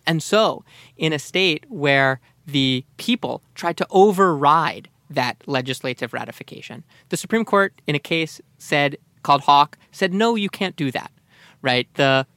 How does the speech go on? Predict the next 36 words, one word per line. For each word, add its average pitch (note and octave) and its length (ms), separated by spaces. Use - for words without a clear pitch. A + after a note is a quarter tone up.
people G3 480
are C#3 160
not D#3+ 340
the C#3+ 140
ones D#3 400
who - 160
get F3 260
to - 160
exercise C3 480
this B2+ 160
federal C#3 320
function. E3 480
Instead, F3 440
it D3+ 100
is C3 120
state - 460
legislatures, C#3 680
even G#3 280
though A3+ 100
they're G#3 140
appointed F#3 360
by F#3 100
states. C#3+ 440
And D3+ 160
sorry, C#3 460
people D#3 280
of C#3 100
the C3+ 60
state, C3 320
you D#3 160
can't - 300
tell C#3 220
them C3 160
how B2+ 160
to B2 80
do A#2+ 280